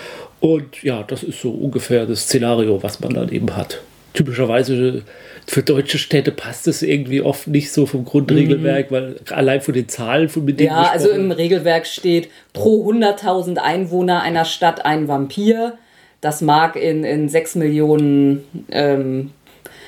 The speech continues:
Speaker 2: Menschenstädten funktionieren, aber das ist dann selbst in Hamburg, sind das nicht mal zwanzig Vampire. Das ist ein bisschen meckerig.
Speaker 1: Ja.
Speaker 2: Aber gut.
Speaker 1: Wobei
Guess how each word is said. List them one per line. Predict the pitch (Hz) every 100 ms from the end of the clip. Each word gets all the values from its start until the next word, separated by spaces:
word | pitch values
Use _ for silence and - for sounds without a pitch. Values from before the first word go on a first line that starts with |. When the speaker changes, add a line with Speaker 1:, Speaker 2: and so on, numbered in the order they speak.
| -
Speaker 2:
Menschenstädten | - 147 151 156 - 170 - 160
funktionieren, | - 175 170 175 165 185 202 196 190 190
aber | 165 165 160
das | 165 156
ist | 147 -
dann | 160 147
selbst | 151 151 -
in | - 151
Hamburg, | 160 175 170 165 160
sind | 160 147
das | -
nicht | 156 160
mal | 143
zwanzig | - 151 147 151 143
Vampire. | 147 139 - 170 175 175 170 - - - -
Das | 135
ist | 147
ein | 143
bisschen | 139 135 123
meckerig. | 123 156 135 131 - - 269
Speaker 1:
Ja. | 143 143 - - - - -
Speaker 2:
Aber | 127 131 - - -
gut. | - - - - - - - - -
Speaker 1:
Wobei | 151 185